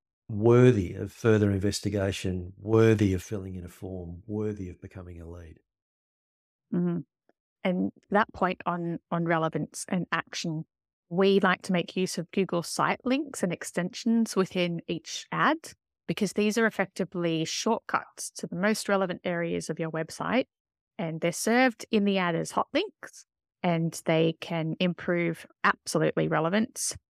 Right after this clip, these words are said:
Speaker 2: and definitely engagement with your ads. So a-, an example, say you're running an ad for headphones, uh, we would recommend including a link to where you can buy the headphones on your online store, another link to where you can talk to your customer service team about them,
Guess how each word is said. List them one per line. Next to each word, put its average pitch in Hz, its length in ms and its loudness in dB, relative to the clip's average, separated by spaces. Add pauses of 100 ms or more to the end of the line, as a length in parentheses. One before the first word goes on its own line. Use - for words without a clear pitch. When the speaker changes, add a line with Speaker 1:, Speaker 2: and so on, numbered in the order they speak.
Speaker 2:
and 160 340 -2 (240)
definitely 175 500 0
engagement 165 560 -2
with 185 100 -10
your 170 140 -2
ads. 147 480 -2
So 156 400 0
a-, - 140 2
an 170 100 -4
example, 170 540 0 (560)
say 208 180 4
you're 208 140 4
running 180 260 0
an 165 80 0
ad 160 180 0
for 151 280 -4
headphones, 190 840 -2 (600)
uh, 160 260 -2
we 185 300 0
would 175 140 -2
recommend 170 420 -2
including 170 340 -2
a 165 80 2
link 170 340 0
to 160 300 -2 (360)
where 220 160 6
you 220 120 2
can 180 140 -4
buy 180 420 0 (120)
the 202 80 -2
headphones 247 640 -4
on 180 140 -4
your 170 140 -4
online 175 360 -4
store, 233 480 2 (320)
another 185 340 0
link 180 240 -2
to - 100 -6
where 170 120 -2
you 165 100 -4
can 160 140 -10
talk - 320 -6
to - 80 -4
your 156 80 0
customer - 340 -8
service 247 360 2
team 240 180 2
about 226 340 2
them, 226 260 4